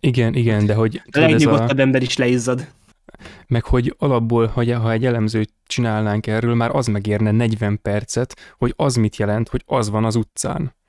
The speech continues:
Speaker 1: És hogy
Speaker 2: Igen.
Speaker 1: amikor az bejön, vagy amikor az, ö, így meg úgy akadályoz,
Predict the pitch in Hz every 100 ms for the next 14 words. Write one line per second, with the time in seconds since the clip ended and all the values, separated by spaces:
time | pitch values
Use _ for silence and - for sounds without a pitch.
0 | _ _ _ _ 131 127 117 120 120 -
1 | 123 123 113 110 101 98 101 113 139 151
2 | _ - - _ 107 104 98 - 110 107
3 | 107 113 104 98 98 - - 104 - 123
4 | 113 110 110 107 131 - 113 120 120 131
5 | 156 156